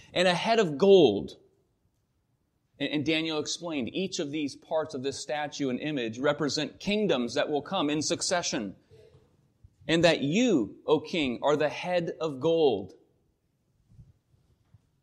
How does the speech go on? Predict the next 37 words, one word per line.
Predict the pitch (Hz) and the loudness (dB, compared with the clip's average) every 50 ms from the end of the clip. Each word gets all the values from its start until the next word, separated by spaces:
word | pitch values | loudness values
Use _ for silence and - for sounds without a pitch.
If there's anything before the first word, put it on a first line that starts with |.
| _ _ _ _ _ _ _ _ _ _ _ _ _ _ _ _ _ | _ _ _ _ _ _ _ _ _ _ _ _ _ _ _ _ _
And | - - 180 170 143 | 2 4 4 6 6
Daniel | 175 196 214 226 220 208 | 6 6 6 6 4 4
said, | 190 - - 208 190 160 147 | 4 4 6 4 4 4 4
"The | 165 | 0
stone | 151 - - - - - 233 233 214 160 139 147 180 208 220 202 - _ _ _ _ _ _ _ _ | 2 0 0 4 4 4 6 6 6 4 4 2 0 -2 -4 -8 -12 _ _ _ _ _ _ _ _
cut | - - 208 190 - - | -2 0 0 2 2 2
out | 151 190 226 247 | 6 6 8 8
of | - - 196 | 6 4 2
the | 185 208 190 | 2 2 2
image | - 202 214 190 160 139 127 | 2 2 2 2 2 2 2
which | 156 180 - - 185 | 0 0 0 2 2
will | 175 143 | 0 0
crush | - - - - 233 220 226 - - | 0 -4 -2 0 2 2 2 2 0
it | 208 - | 0 0
and | - 170 147 | 0 -2 -2
break | 135 151 175 190 202 196 - - - _ _ _ _ - | -2 0 0 0 0 0 -4 -12 -20 _ _ _ _ -4
it | - 185 196 190 | -4 -4 -4 -4
to | - 190 170 | -4 -6 -6
pieces." | - - 185 190 180 - - 131 101 95 92 - - - - - _ _ _ _ _ _ _ _ _ _ _ _ _ _ | -6 -4 -6 -4 -4 -2 -2 -4 -4 -4 -4 -4 -6 -6 -6 -8 _ _ _ _ _ _ _ _ _ _ _ _ _ _
When | - - 196 190 | -2 0 0 2
he | 180 208 202 | 2 2 0
said | 185 - - 247 254 269 214 170 | 0 0 2 4 4 4 4 2
that, | 151 123 120 131 | 0 0 0 0
what | 156 185 214 | 2 2 2
did | 247 202 | 2 4
the | 190 196 | 2 0
king | 196 - - 220 208 202 190 180 - - 143 | 0 -2 -4 -4 -2 -2 -4 -6 -8 -8 -4
do? | 135 170 220 226 185 151 127 107 - - | 0 2 4 6 6 4 2 0 -4 -6
How | 151 190 | -2 0
did | 208 214 | 2 2
he | 180 190 196 | 2 2 0
respond? | 180 170 151 - - 196 196 202 170 131 120 | 0 0 -2 -4 -4 -6 -6 -4 -4 -4 -4
In | 120 123 | -4 -4
chapter | - 185 175 170 - 165 | -2 -2 -2 -2 -2 -4
two, | - - 196 180 | -2 -2 -2 0
verse | 156 165 151 - | 0 -2 -4 -2
forty-seven, | - 160 139 147 147 - - 202 196 - 120 107 | -2 0 0 0 -2 -2 -2 -4 -4 -4 -6 -10